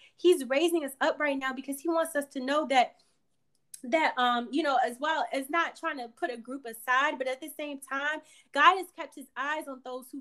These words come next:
felt insignificant, who felt like they had no place. But God is showing you how mighty, how, how mighty the things he has put you inside.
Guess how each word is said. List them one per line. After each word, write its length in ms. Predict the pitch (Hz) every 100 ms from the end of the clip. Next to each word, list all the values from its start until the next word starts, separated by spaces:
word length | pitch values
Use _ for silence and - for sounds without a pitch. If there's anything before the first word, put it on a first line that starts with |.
| -
felt 220 | 269 269
insignificant, 680 | 262 262 277 247 247 254 226
who 100 | 269
felt 260 | - 277 254
like 160 | 254
they 200 | 254 254 - _ -
had 360 | - 302 311 269
no 240 | 262 254 _
place. 300 | 277 269 233 - _ _ -
But 120 | 262
God 220 | 294 330
is 120 | 320
showing 460 | - 302 339 339 294
you 140 | 254
how 240 | 269 294 254
mighty, 680 | 233 247 285 277 262 226 _ _
how, 260 | - 302 277
how 160 | 311 277
mighty 440 | 254 277 285 311
the 100 | 277
things 260 | - 269 277
he 80 | 254
has 120 | 247
put 240 | - 277
you 140 | 240 262
inside. 580 | 240 240 269 269 226